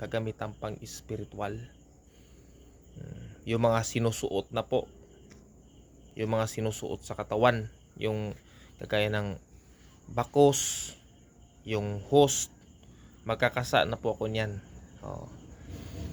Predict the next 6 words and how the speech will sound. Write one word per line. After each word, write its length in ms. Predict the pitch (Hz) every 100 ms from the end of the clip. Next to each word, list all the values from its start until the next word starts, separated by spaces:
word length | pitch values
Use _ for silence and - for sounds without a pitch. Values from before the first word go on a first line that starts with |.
| - - - - - - - - - -
Sa 160 | - 113
panibagong 680 | 117 117 113 120 117 117 -
pagbukas 560 | 113 104 107 117 110 -
ng 220 | 113 110
mga 80 | 110
dimension. 640 | 110 107 110 107 - 113